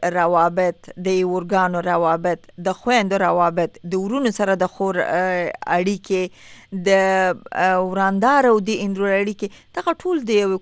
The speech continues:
کورنۍ په تشکیل کې شته دی او خامخا شته دی، کورنۍ د همدې نه جوړیږي. اه، تاسې دغه اړیکو ته م، اشاره وکړله.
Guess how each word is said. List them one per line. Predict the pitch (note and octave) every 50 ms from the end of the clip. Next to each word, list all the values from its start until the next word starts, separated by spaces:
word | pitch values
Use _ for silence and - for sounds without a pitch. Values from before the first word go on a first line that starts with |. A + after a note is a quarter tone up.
| -
کورنۍ | - G3+ G3 G3 F#3+ G3 A3 B3 B3
په | G#3+ - G3
تشکیل | G3+ - F#3 F3+ - - - B3 B3 A#3
کې | G#3+ - A3 G3+ G3 F3+ C#3 -
شته | - - - - - A3+
دی | G3+ E3+ D#3
او | D3 C#3
خامخا | - - - C#4 D#4+ C#4+ A3+ G#3+ - G3+ F#3+
شته | F3+ - G#3 G#3
دی، | F#3+ F#3+
کورنۍ | F3+ - F#3 F3 E3+ E3 E3+ F3
د | E3 E3
همدې | D#3 D#3+ E3 E3 F3 E3+
نه | E3+ E3 E3 - _ _ -
جوړیږي. | E3 E3 D#3 - D#3+ D#3+ E3 E3+ E3+ D3+ B2 - D3 - - - - - - - _ -
اه، | A3 G#3 G#3 G#3+
تاسې | G#3+ - B3+ C#4 C#4+ - - B3 A#3
دغه | A3 G3+ G3 F#3 F#3 - - -
اړیکو | F#3+ G3 G#3 B3+ A#3+ - B3 G#3+
ته | - G3+ F#3+ F#3+
م، | F3+ D#3+ E3 E3
اشاره | E3 D#3 - - E3 - F#3 F3 F3 F3+ F3+
وکړله. | F3 E3 - E3 D#3+ D#3+ D3